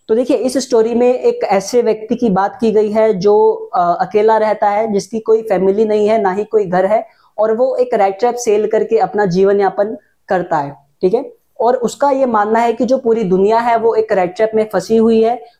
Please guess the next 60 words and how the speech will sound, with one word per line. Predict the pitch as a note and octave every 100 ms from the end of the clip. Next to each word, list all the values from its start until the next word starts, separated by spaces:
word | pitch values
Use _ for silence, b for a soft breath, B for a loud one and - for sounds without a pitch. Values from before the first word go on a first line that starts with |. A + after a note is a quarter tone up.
| - G3
और | F3 F3 F3+ -
पूरी | A3 B3
दुनिया | A3+ A#3+ B3+
किसी | B3+ - - A3+ B3
ना | B3
किसी | A#3 -
कारण | A#3+ G3+ F#3 G#3+
से | G#3+ C4 C#4+ B -
एक | A#3 A#3
rat | G3+ G3
trap | A#3+ A#3+
के | A3
अंदर | G3 G3 A#3+
फंसी | - G3 G3 A#3
है | B3
और | A#3 A3+
फंसती | G#3 - A#3+
जा | G#3+ G#3
रही | G3 F3
है। | D#3+ B B _
जैसे | F3+ F#3+ A#3+
कि | B3
वो | B3
कोई | B3 A3 A3
भी | B3
कारण | A3+ A3 A3
हो | A3
सकता | G#3+ G#3+ G#3+
है, |
जैसे | F#3+ F#3+ G#3+
लोगों | G3 F#3+ G#3
के | G#3 A3
बीच | A3 G#3+
में | G#3+ A3 A3 _ _ -
आपसी | - A#3 -
मतभेद | G#3 G3 F3+ G3+ G3
हो | G3
सकता | G3 - F#3+
है, | F#3+ G3
ईर्ष्या | G3 F#3+ A3
हो | G3 F#3
सकती | F#3+ F3+ F#3+
है, | F3+
लालच | F3 F3 F#3+ G3+
हो | G#3
सकता | G#3 - F#3+
है |
किसी | F#3 F#3+ G3
चीज | F#3 F3
का, | - F#3 B B B
तो | B3
इन | C4+ C4
सारी | B3+ A3+
चीजों | A#3+ A#3 A#3
को | A#3 A#3+
वो | A#3+
mention | G3+ G3 G3 A3+
कर | A3 G3
रहा |
है। | G3+